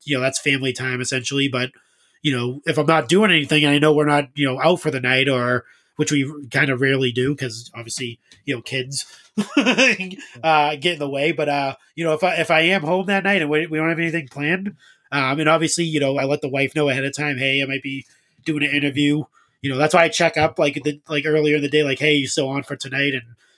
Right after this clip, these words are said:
if not, we could, you know, move it over. But yeah, if you, if you really wanna do something, you'll definitely find the time to do so. And that's with anything. That's, you know, not just with, you, you, like, your passion. It's with your relationships. Like, if you wanna talk to somebody, you wanna talk to your friends,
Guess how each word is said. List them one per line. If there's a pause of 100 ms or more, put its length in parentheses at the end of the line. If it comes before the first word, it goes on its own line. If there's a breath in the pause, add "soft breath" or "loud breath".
(100 soft breath)
if
not,
we
could,
you
know, (160)
move
it
over.
But (300 soft breath)
yeah,
if
you,
if
you
really
wanna
do
something,
you'll
definitely
find
the
time (420 soft breath)
to
do
so.
And
that's
with
anything.
That's,
you
know,
not
just
with, (460)
you,
you,
like,
your
passion.
It's
with
your
relationships.
Like, (340 soft breath)
if
you
wanna
talk
to
somebody,
you
wanna
talk
to
your
friends,